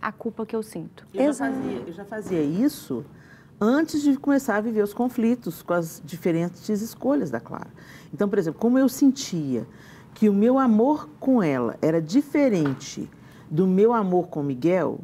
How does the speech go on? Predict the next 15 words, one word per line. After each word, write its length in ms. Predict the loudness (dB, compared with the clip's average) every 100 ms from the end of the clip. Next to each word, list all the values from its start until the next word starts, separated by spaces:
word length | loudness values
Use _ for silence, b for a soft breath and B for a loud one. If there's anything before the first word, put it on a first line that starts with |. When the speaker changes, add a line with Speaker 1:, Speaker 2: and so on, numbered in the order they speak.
| -4
Speaker 2:
quer 140 | -2
dizer, 180 | 0 2
eu 120 | 2
abraçava 760 | 2 0 -2 -6 -4 -2 -2 -4
o 20 |
Miguel 260 | -6 -2 -2
muito 180 | -4 -8
facilmente, 960 | -12 -6 -4 -2 -2 -2 -6 -4 -6 -6 B B
eu 80 | -4
absorvia 480 | -2 -4 -2 0 0
melhor 680 | 0 2 4 4 0 -8 -20 B B
a, 100 | -4
a, 460 | -2 -2 -2 -2 -4
a, 40 | -8 B
e, 340 | -2 0 0